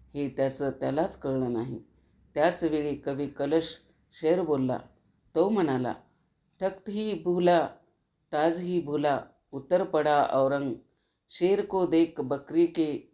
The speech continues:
अब उड गए सारे रंग." हे ऐकून त्या औरंगजेबला मात्र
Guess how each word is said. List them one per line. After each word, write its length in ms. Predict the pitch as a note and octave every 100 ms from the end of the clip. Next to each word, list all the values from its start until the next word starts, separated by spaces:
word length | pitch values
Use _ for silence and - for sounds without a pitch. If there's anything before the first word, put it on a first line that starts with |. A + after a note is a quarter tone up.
| -
अब 200 | C3+ C#3+
उड 340 | - C#3 D#3
गए 320 | F3 D#3 D3+
सारे 420 | D3 C#3 B2+ B2+ A#2+
रंग." 240 | B2 A#2+ - _ _ _ _ _ _ -
हे 160 | D#3+ D#3+
ऐकून 440 | C#3 C3+ D3+ C#3+
त्या 320 | C#3 B2+ B2+
औरंगजेबला 560 | C3+ E3+ E3 D#3+ C#3 C#3
मात्र 400 | C3+ C3+ C3